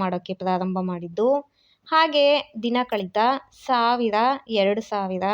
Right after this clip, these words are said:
ಐದು ಸಾವಿರ ಅಂತ ಜಾಸ್ತಿ ಮಾಡ್ತಾ ಮಾಡ್ತಾ ಈ ದಿನ ಬಂಗಾರದ ಒಡವೆ ಚೀಟಿ ಹತ್ತು ಸಾವಿರ ಕಟ್ತಾ ಇದ್ದೀನಿ. ಜೊತೆಗೆ ಚಿಕ್ಕ ಚಿಕ್ಕದಾಗಿ ಪಿ ಪಿ ಎಫ್, ಎಸ್ ಎಸ್ ವೈ ನಂತಹ ಈ ರೀತಿಯಾದ ಹಣದ ಉಳಿತಾಯನೂ ಮಾಡ್ತಿದ್ದೀನಿ.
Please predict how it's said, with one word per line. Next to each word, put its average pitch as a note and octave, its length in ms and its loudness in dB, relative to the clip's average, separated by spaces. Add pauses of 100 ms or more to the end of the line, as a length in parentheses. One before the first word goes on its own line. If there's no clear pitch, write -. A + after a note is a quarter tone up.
(340)
ಐದು G3+ 240 -4
ಸಾವಿರ F#3+ 320 -2 (100)
ಅಂತ F3+ 160 -8 (680)
ಜಾಸ್ತಿ C#4 420 2
ಮಾಡ್ತಾ A3 300 -2 (100)
ಮಾಡ್ತಾ G3 320 -2 (380)
ಈ B3 40 -2 (140)
ದಿನ G#3 120 -4 (420)
ಬಂಗಾರದ A#3 500 -2
ಒಡವೆ G3 320 -4
ಚೀಟಿ B3+ 260 -8 (420)
ಹತ್ತು B3 360 -2 (100)
ಸಾವಿರ G3+ 300 -4 (300)
ಕಟ್ತಾ - 320 -6
ಇದ್ದೀನಿ. F#3+ 220 -4 (640)
ಜೊತೆಗೆ D#4+ 460 2 (160)
ಚಿಕ್ಕ - 260 -8
ಚಿಕ್ಕದಾಗಿ A3 560 -2 (280)
ಪಿ B3+ 180 -2
ಪಿ B3 180 -2
ಎಫ್, A#3+ 220 -8
ಎಸ್ G#3 180 -4
ಎಸ್ - 160 -12
ವೈ G#3 220 -2
ನಂತಹ F#3+ 280 -2 (380)
ಈ C#4+ 40 0 (120)
ರೀತಿಯಾದ G#3+ 560 -2 (320)
ಹಣದ C#4 380 0
ಉಳಿತಾಯನೂ G#3+ 560 -2
ಮಾಡ್ತಿದ್ದೀನಿ. F#3 480 -4